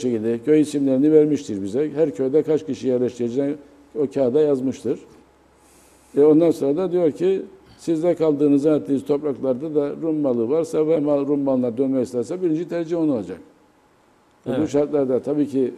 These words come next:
Speaker 1: e, böyle bir pazarlık kırk yılı geç-, aşkın bir süredir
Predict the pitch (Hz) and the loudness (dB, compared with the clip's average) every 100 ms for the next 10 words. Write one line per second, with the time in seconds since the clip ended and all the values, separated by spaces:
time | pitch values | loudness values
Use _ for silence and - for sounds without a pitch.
0 | 127 120 117 117 135 143 143 143 123 110 | -4 -2 -2 0 2 2 2 0 -2 0
1 | 110 160 185 - - _ _ _ _ _ | 0 -2 -4 -12 -20 _ _ _ _ _
2 | _ _ 185 196 - - _ _ - 156 | _ _ -2 -2 -6 -20 _ _ 2 4
3 | 160 151 156 - - 151 135 151 160 156 | 4 2 2 2 -4 -6 -4 -4 0 2
4 | 143 - 151 156 135 | 0 2 6 8 6